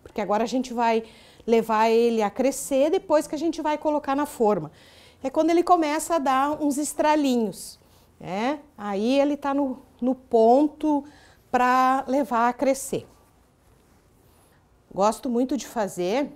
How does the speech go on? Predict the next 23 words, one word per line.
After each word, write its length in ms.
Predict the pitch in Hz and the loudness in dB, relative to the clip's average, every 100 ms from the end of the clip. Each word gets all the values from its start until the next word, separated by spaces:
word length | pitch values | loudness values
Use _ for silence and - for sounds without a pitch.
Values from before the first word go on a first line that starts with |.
| - _ - | -18 _ -16
é 80 | 214 | -6
pegar 320 | 247 214 226 | -2 2 2
uma 200 | 302 311 | 4 2
gordura, 760 | 247 247 175 180 233 339 196 - _ | 4 4 4 0 2 2 0 -6 _
pode 240 | - 180 - | -8 -6 -6
ser 200 | - 202 | -4 -4
a 80 | 190 | -2
banha, 540 | 170 170 180 247 330 - _ _ _ _ | -2 0 0 0 -4 -8 _ _ _ _
tá? 380 | - 160 220 294 - - - - _ _ | -6 -2 -2 -4 -12 -20 -20 -20 _ _
Passo 540 | - 220 262 302 - 277 | 0 2 2 0 -6 -2
ao 200 | 226 247 | 4 4
redor 680 | 240 254 214 202 196 240 285 - - - - - - - - 226 - - - _ _ _ _ - | 4 0 0 2 6 4 4 -6 -20 -20 -20 -20 -20 -20 -20 -20 -20 -20 -20 _ _ _ _ -6
da 120 | 202 | -4
bolinha 460 | 196 202 190 202 220 | 0 0 0 -2 -2
da 120 | 208 | -4
massa 640 | 180 156 214 - - 190 - _ _ _ _ _ _ - - _ - | -4 -2 -2 -4 -6 -8 -8 _ _ _ _ _ _ -20 -20 _ -2
e 120 | 311 | 0
coloco 540 | - 349 285 302 359 | 6 10 10 10 6
dentro 360 | 269 277 285 311 | 0 0 0 0
de 80 | 277 | 0
um 80 | |
saquinho 460 | 302 320 311 285 311 | -2 -4 -4 -4 -4
plástico. 720 | 302 269 208 214 - - 156 | -2 -2 0 -4 -14 -16 -18